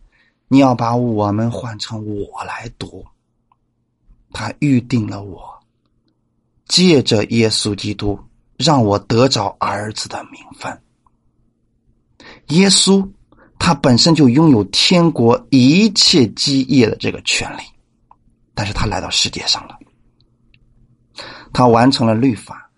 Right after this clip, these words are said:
除去了你的罪，将他的生命放在你里边。为什么耶稣要如此的复杂去做这个事情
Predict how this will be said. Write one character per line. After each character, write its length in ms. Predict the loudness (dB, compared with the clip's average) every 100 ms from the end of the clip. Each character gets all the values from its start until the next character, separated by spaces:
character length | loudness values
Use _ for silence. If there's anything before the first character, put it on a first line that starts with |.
| _ _ -10
除 320 | -4 2 2
去 240 | 2 2 2
了 100 | 0
你 140 | -2
的 100 | -8
罪， 300 | -8 -8 -8 -12 _ _ _ _ _ _ _ _ _ _
将 260 | 2 2 2
他 240 | 2 2
的 80 | 2
生 300 | 2 4 4
命 140 | 2
放 280 | 0 -6 -8
在 120 | -10 -14
你 60 | -18
里 200 | -20 -20
边。 200 | -20 -20 -20 -16 -2
为 240 | 2 4
什 280 | 4 4 4
么 140 | 4 4
耶 160 | 2
稣 160 | 2 0
要 120 | 0
如 280 | -2 -4 -4
此 160 | -4
的 100 | -6
复 300 | -6 -6 -6 -4
杂 260 | -6 -6
去 120 | -6 -6
做 260 | -4 -4 -4
这 140 | -6
个 80 | -6
事 180 | -6 -6
情 180 | -8